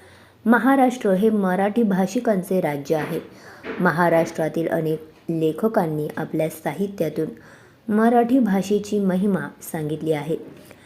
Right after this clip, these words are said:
दरवर्षी सत्तावीस फेब्रुवारीला कवी कुसुमाग्रज यांच्या वाढदिवसानिमित्त त्यांच्या स्मृतींना स्मरून मराठी राजभाषा दिन साजरा केला जातो.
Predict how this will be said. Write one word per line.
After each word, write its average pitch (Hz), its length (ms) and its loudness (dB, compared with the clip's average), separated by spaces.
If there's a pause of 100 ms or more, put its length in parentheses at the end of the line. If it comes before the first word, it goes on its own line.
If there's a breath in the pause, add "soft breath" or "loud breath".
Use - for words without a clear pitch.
(320 loud breath)
दरवर्षी 269 560 6
सत्तावीस 247 640 2
फेब्रुवारीला 214 840 2
कवी 185 340 0
कुसुमाग्रज 196 800 2
यांच्या 175 360 -2
वाढदिवसानिमित्त 180 1120 0 (600 loud breath)
त्यांच्या 254 340 4
स्मृतींना 202 680 2
स्मरून 180 440 0
मराठी 180 520 0
राजभाषा 202 680 2
दिन 180 200 2 (580 loud breath)
साजरा 202 400 4
केला 151 420 -2
जातो. 147 400 -4